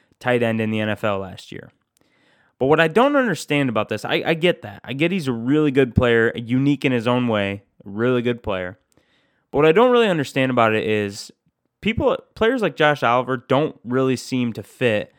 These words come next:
the Kevin O'Connell offense that I watched last year. Um, Kevin O'Connell is trying to spread the ball out more. He's trying to pass it more often. He's trying to turn the Vikings into, um, more of a, a,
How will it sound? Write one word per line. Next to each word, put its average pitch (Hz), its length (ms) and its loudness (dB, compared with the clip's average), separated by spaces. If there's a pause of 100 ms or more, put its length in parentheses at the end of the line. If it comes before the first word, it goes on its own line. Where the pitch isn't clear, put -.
(360)
the 120 60 -6
Kevin 143 300 -2
O'Connell 120 680 0
offense 104 360 -6
that 110 120 -2
I 101 100 0
watched 101 360 -4
last - 320 -18
year. - 260 -16 (640)
Um, - 240 -14
Kevin 147 200 -4
O'Connell 143 560 0 (140)
is - 160 -16
trying 147 220 0
to 131 40 -4
spread 135 280 -2
the 127 60 -6
ball 123 240 6
out 101 100 2
more. 101 240 -6
He's 95 100 -14
trying 131 220 -2
to 120 40 -2
pass 127 400 0
it - 120 -6
more 104 200 -4
often. 95 440 -8 (120)
He's 110 120 -14
trying 143 260 0
to 123 40 -8
turn 151 200 -2
the 139 80 -4
Vikings 127 460 0
into, 117 520 -4 (460)
um, 101 580 -2 (100)
more 127 300 0
of 117 80 -2
a, 110 320 -2
a, 104 80 -6